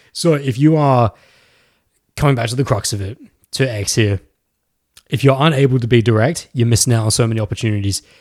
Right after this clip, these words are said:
and you shouldn't have regrets about it. Like, this is all the learns. These are all the learns. This is how you become a developed human being.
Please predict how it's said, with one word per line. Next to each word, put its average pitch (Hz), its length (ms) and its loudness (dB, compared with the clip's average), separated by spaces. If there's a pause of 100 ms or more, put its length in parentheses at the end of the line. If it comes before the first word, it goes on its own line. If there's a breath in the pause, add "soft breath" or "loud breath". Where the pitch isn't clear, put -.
(160 soft breath)
and 139 220 -8
you 151 60 -4
shouldn't 226 200 -6
have 143 100 -4
regrets 107 320 -2
about 101 260 -4
it. 113 40 -2
Like, 113 160 -4
this 160 100 0
is 175 80 -6
all 147 120 -6
the 135 40 -4
learns. 127 400 -6
These 147 160 -2
are 175 60 -2
all 156 100 2
the 143 60 0
learns. 139 320 0
This 117 140 -2
is 131 100 0
how 123 80 2
you 117 380 0
become 117 380 0
a 120 80 -8
developed 110 400 -2
human 107 220 -4
being. 107 240 0